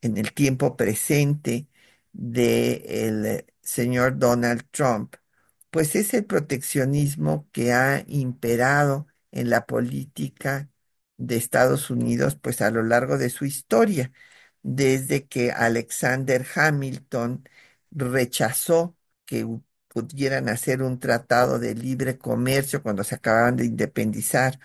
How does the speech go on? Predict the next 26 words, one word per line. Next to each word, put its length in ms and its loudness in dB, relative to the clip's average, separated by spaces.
con 600 4
el 420 -2
Imperio 580 2
Británico, 840 0
porque 280 -2
señalaba 880 2
que 420 -4
el 160 -2
Imperio 340 2
Británico 640 -2
se 180 -2
iba 220 2
a 200 -2
adueñar 680 0
de 120 0
la 100 -4
economía 520 -4
de 100 -2
Estados 460 0
Unidos, 440 0
que 100 -8
estaba 460 0
apenas 680 -4
iniciando 720 0
su 220 -8
desarrollo, 920 0